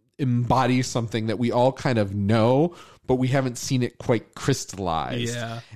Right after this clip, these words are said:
Speaker 1: And, I mean, that character just embodies a certain kind of person that you find in high schools
Speaker 2: Oh, my God.
Speaker 1: that
Speaker 2: You all knew
Speaker 1: everyone
Speaker 2: him.
Speaker 1: has experienced,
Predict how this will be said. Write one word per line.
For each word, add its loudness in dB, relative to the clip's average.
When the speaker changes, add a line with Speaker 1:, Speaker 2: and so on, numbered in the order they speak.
Speaker 1:
And, 2
I 2
mean, 2
that 2
character -2
just -4
embodies 2
a 0
certain 0
kind 0
of -2
person 0
that 0
you 0
find 0
in 0
high -4
schools -8
Speaker 2:
Oh, -6
my -8
God. -4
Speaker 1:
that 0
Speaker 2:
You 6
all 8
knew 6
Speaker 1:
everyone 6
Speaker 2:
him. 4
Speaker 1:
has 2
experienced, 0